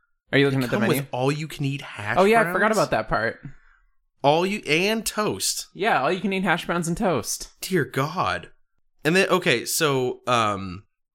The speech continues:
Speaker 2: the Southwestern exposure was featured on Man versus Food, and Man lost. It's,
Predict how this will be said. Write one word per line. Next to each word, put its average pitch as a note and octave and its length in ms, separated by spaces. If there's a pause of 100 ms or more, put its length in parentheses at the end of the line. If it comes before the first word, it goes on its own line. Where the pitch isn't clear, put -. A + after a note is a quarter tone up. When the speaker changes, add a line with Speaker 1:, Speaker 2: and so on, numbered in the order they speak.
(200)
Speaker 2:
the C3+ 160
Southwestern E3+ 680
exposure B2 760 (340)
was C3+ 260
featured E3+ 480
on C#3 280
Man C3+ 320
versus D3 440
Food, A2 460
and G#2 260
Man C3+ 420
lost. G2+ 720 (1000)
It's, - 480